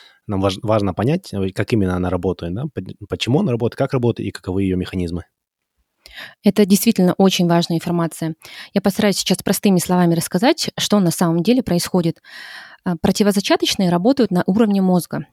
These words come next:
Speaker 2: Распространенное мнение о таблетке — это то, что она действует только на яичники. Но откуда яичникам знать, когда должна быть овуляция? А сигнализирует им об этом мозг.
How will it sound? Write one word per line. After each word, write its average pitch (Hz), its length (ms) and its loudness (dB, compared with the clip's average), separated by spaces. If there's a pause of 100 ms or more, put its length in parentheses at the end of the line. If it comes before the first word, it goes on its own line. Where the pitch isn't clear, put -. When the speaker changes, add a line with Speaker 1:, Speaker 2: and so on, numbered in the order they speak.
(140)
Speaker 2:
Распространенное 190 680 2
мнение 202 300 4
о - 20 -10
таблетке — 185 500 0
это 170 60 -4
то, 247 140 0
что - 280 -2
она 180 260 2
действует 190 380 -2
только 220 360 4
на 185 100 2
яичники. 165 680 -2 (440)
Но 240 320 6
откуда 294 380 0
яичникам 208 500 2
знать, 202 360 0
когда 175 300 0
должна 185 300 2
быть 185 180 -2
овуляция? 165 600 -2 (440)
А 180 220 4
сигнализирует 185 760 4
им 175 160 4
об 165 100 2
этом 220 200 2
мозг. 175 460 2